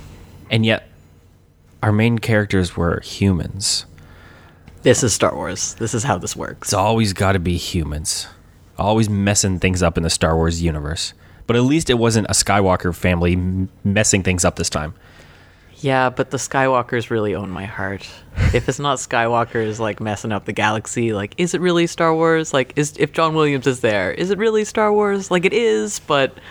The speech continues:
Speaker 2: I was missing that John Williams score, man. I was, I was missing it.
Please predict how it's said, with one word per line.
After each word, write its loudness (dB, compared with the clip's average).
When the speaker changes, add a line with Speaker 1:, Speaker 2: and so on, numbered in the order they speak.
Speaker 2:
I -6
was 0
missing 0
that 2
John 2
Williams 2
score, -2
man. -6
I -4
was, -4
I -2
was 0
missing 0
it. -2